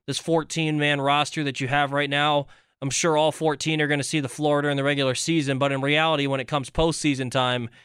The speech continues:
nine, ten guys are seeing it. So which of these guys is actually gonna help? I think Serge Ibaka can still play some sort of role for this Bucks team in the postseason. I know a lot of people weren't a big fan of him coming back and getting re-signed. I know Sparky wasn't a huge fan of that,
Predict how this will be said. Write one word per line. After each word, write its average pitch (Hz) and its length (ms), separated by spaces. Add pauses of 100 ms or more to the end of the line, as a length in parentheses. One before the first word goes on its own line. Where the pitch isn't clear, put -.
(340)
nine, 156 440
ten 156 260
guys 143 380
are 123 60
seeing 147 340
it. 123 140
So 139 160
which 147 300
of 156 60
these 143 180
guys 135 480 (360)
is 139 160
actually 147 300
gonna 131 160
help? 143 380
I 147 140
think 185 220
Serge 175 320
Ibaka 156 580
can 156 140
still 156 280
play 147 420
some 160 280
sort 151 220
of 131 80
role 135 220
for 147 120
this 127 120
Bucks 135 300
team 170 400 (1000)
in 151 160
the 180 100
postseason. 185 640 (380)
I 139 60
know 151 160
a 139 40
lot 135 260
of 143 100
people 147 540 (300)
weren't 156 300
a 143 40
big 139 180
fan 147 300
of 117 100
him 147 240
coming 139 320
back 131 280
and 135 100
getting 131 200
re-signed. 131 500
I - 20
know 127 120
Sparky 139 460
wasn't 120 340
a 113 40
huge 127 220
fan 123 260
of 117 60
that, 120 260